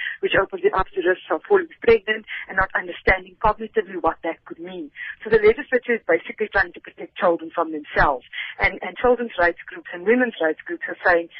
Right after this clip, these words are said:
that the law has gone too far, um, in, in policing something that has been happening for decades, that we've all po-, po-, probably, possibly, uh, have engaged in as adolescents and teenagers, discovering our sexuality. And they're saying that the law is just too broad because it basically means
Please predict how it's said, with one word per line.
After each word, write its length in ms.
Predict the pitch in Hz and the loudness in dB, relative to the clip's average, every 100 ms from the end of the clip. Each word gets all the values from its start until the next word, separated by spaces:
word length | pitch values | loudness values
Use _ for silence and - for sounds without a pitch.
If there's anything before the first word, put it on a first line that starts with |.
| - | -4
that 120 | 202 190 | -4 0
the 80 | 190 | 0
law 200 | 180 185 | 2 2
has 140 | 208 - | 0 0
gone 220 | 160 160 - - | 2 2 0 -12
too 120 | 185 - | -6 2
far, 240 | 185 147 - - - | 2 2 -4 -12 -2
um, 180 | 190 185 | 0 0
in, 140 | - 208 | -4 -12
in 120 | 208 | -14
policing 600 | - 208 202 233 - 269 | 0 0 0 -4 -2 -6
something 340 | - 202 - 202 | 0 -2 -2 0
that 120 | 190 | 0
has 100 | 180 - | 0 -4
been 100 | 175 | -2
happening 460 | 165 185 220 214 208 - - | 0 2 2 2 -2 -12 -2
for 100 | 220 | 0
decades, 460 | 190 214 - 156 | 4 4 4 0
that 100 | 196 190 | 0 0
we've 140 | 208 - | -2 4
all 180 | 262 247 | 4 6
po-, 240 | 247 220 | 4 2
po-, 180 | - 170 - | 0 -2 2
probably, 440 | 220 214 - 330 | 2 2 -2 -2
possibly, 540 | - 196 - - 302 - - - | 0 -2 -2 -10 -12 -10 -6 2
uh, 80 | 170 | 2
have 100 | 190 | 2
engaged 480 | 202 202 170 190 - 302 | -2 2 4 4 4 -4
in 100 | 247 | -4
as 140 | 165 | 0
adolescents 580 | - 170 160 156 - 170 | 0 2 2 0 -2 -16
and 140 | 175 - | -16 -14
teenagers, 420 | 185 - 147 180 - | -8 -2 -2 -4 -12
discovering 640 | - - 247 220 214 190 | -16 -4 0 2 2 4
our 100 | 165 165 | 2 -2
sexuality. 720 | 175 - 175 160 160 - - - - - | -8 -6 0 0 0 -8 -16 -10 -8 -2
And 100 | - | 0
they're 140 | 214 - | 2 2
saying 140 | 247 | 2
that 160 | 220 - | 4 2
the 80 | 196 | 0
law 180 | 185 202 | 4 4
is 80 | 202 | 4
just 160 | 220 - | -4 -8
too 100 | - 196 | -12 -6
broad 320 | - 175 190 - - - | 2 6 6 2 -4 -6
because 180 | - 214 | -4 -2
it 80 | 226 | 0
basically 460 | 190 202 294 285 240 | 0 0 -6 -6 -4
means 400 | 196 214 175 | 0 0 -2